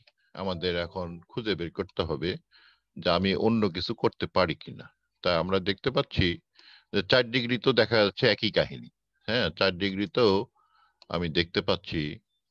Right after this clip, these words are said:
যে এখানে যদি ভি এর নিচে যদি ফোর থাকে, তো এখানে দুইশো তিয়াত্তর উপরে ফোর আসছে।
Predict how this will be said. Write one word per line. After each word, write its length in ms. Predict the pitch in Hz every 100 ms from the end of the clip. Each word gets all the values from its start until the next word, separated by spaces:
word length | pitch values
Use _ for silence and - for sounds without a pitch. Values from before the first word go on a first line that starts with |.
| _ _
যে 260 | 78 87 87
এখানে 320 | - 110 113
যদি 360 | 107 113 113 110
ভি 320 | 90 95 104
এর 140 | 107
নিচে 300 | 110 110 117
যদি 180 | 101 104
ফোর 280 | - - 156 -
থাকে, 340 | 90 78 80 - _ _ _ _ _
তো 80 | 139
এখানে 180 | 131 127
দুইশো 300 | 107 101 110
তিয়াত্তর 480 | - 98 92 - 87
উপরে 240 | 80 -
ফোর 260 | - 87 64
আসছে। 300 | 60 -